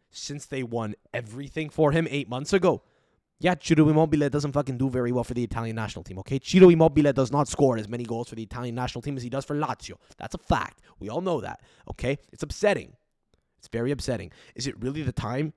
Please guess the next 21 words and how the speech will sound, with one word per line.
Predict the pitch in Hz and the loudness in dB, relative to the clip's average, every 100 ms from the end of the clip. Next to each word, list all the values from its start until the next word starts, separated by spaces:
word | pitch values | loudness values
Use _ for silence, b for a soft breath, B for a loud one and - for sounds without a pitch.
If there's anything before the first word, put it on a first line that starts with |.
| _ | _
to | - | -14
start | - 117 | -10 -10
mixing | 117 - 127 | -10 -8 -6
it | 110 | -4
up? | 135 - b b b | -6 -8 b b b
That's | - - | -10 0
a | 139 | 8
risk. | 196 214 - - - _ _ _ - | 10 8 4 -8 -20 _ _ _ -16
If | - | -10
it | |
doesn't | 113 127 143 | -6 -6 -2
come | 160 180 | 0 2
off, | 196 175 - _ _ _ _ _ _ _ _ _ | 2 0 -8 _ _ _ _ _ _ _ _ _
you | 107 | -8
know, | 101 | -8
what | - 104 | -6 -4
do | |
you | 131 | 0
do? | 160 - B | 0 -2 B
Listen, | - - - b | -4 -4 -8 b
he | - | -6